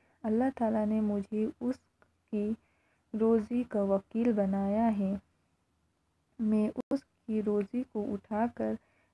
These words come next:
ले जाती हूँ और अप-, अल्लाह ने इस मेंढक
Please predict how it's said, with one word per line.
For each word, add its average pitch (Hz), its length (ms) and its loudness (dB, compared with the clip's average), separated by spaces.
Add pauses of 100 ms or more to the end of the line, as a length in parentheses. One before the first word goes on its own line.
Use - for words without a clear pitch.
ले 208 200 4
जाती 202 440 -2
हूँ 220 460 2
और 233 160 0 (100)
अप-, 214 320 -8 (180)
अल्लाह 220 360 0
ने 220 280 2 (600)
इस 254 160 -6
मेंढक 214 420 2